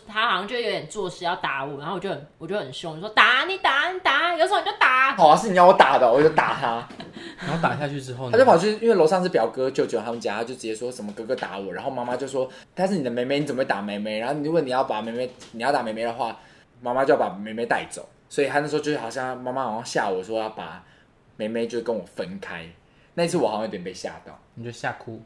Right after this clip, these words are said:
Speaker 2: 就是
Speaker 3: 但这是几岁的时候啊？
Speaker 2: 也是国小。
Speaker 1: 嗯。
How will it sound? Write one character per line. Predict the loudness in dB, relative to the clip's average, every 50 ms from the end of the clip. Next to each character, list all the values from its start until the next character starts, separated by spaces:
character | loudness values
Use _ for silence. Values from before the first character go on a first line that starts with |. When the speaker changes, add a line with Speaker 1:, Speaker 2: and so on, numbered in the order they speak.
| _ _ _
Speaker 2:
就 | -8 -6 -4
是 | -2
Speaker 3:
但 | 0
这 | 2 2
是 | 0
几 | 0 -4 -8 -10
岁 | -6 -4 -4 -4
的 | -4 -4
时 | -8 -12
候 | -16 -12 -6
啊？ | -4
Speaker 2:
也 | -4 -2
是 | -2 -2
国 | 0 0 -2 -2
小。 | -2 -4 -6 -6 -8 -12 _
Speaker 1:
嗯。 | -14 -12 -12 -12